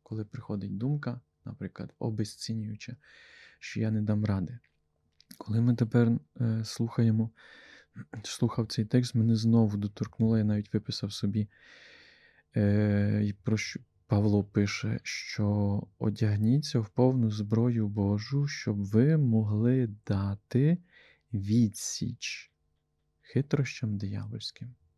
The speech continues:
Якби в цьому, е, контексті, тобто в цьому полі відбувається, властиво, ця боротьба.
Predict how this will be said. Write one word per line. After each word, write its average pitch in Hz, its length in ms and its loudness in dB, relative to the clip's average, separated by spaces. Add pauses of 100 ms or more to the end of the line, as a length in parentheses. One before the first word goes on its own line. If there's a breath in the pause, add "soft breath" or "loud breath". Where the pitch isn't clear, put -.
Якби 107 560 -4
в 104 120 -12
цьому, 120 520 0 (920 soft breath)
е, 101 760 0 (1120 loud breath)
контексті, - 580 -6
тобто - 420 -8
в - 200 -16
цьому 110 540 0
полі 107 720 0 (720)
відбувається, 110 840 -2
властиво, 104 460 -10
ця 104 180 -8
боротьба. 101 560 -8